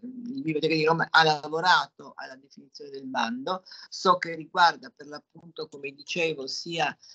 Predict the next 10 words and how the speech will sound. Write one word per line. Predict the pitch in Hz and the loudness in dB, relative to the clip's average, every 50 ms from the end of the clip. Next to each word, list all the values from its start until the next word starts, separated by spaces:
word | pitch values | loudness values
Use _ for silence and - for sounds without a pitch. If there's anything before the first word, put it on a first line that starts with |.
| - _ _ _ - | -20 _ _ _ -10
eh, | 131 135 127 131 - - 135 | -8 -8 -8 -10 -12 -16 -12
la | 131 127 127 | -10 -8 -8
parte, | - - 143 139 139 135 - _ _ - 143 139 135 131 135 135 131 131 131 127 120 - | -2 2 2 2 2 0 -4 _ _ -8 -6 -4 -4 -4 -4 -4 -4 -6 -6 -8 -8 -12
sia | - - - 151 | -12 -10 -8 -10
il | 139 - | -8 -8
teatro | - 151 156 147 139 131 123 - 123 120 - | -4 0 2 2 2 0 -2 -8 -16 -18 -18
che | _ - | _ -14
la | 127 - | -14 -10
parte | _ - 131 135 - - - | _ -6 -8 -6 -4 -2 -2
esterna, | - - - - 151 156 170 185 185 190 202 185 185 196 | -2 -4 -4 -2 2 2 2 2 2 0 0 0 0 -2